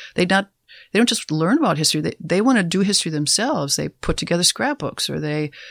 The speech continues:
sort of the history that's meaningful to them, however that is, def-, however they define that, something that they've got a connection to. So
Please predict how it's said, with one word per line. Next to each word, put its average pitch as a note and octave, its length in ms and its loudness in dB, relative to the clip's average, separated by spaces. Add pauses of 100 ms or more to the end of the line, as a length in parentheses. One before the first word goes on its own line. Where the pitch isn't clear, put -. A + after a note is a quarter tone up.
(520)
sort G3+ 220 2
of F3 60 0
the F#3 40 2
history G3+ 280 0
that's E3 240 -2
meaningful E3 360 -2
to - 140 -2
them, D#3+ 540 2 (640)
however D3+ 260 0
that C#3+ 160 -2
is, C#3 160 0
def-, - 200 -4 (200)
however D#3+ 280 2
they D3+ 100 0
define B3 320 2
that, D3 180 -2
something F#3+ 360 0
that E3 160 -2
they've D#3+ 160 -2
got D#3+ 160 -2
a - 20 -10
connection - 560 -4
to. - 380 -6
So F3 580 2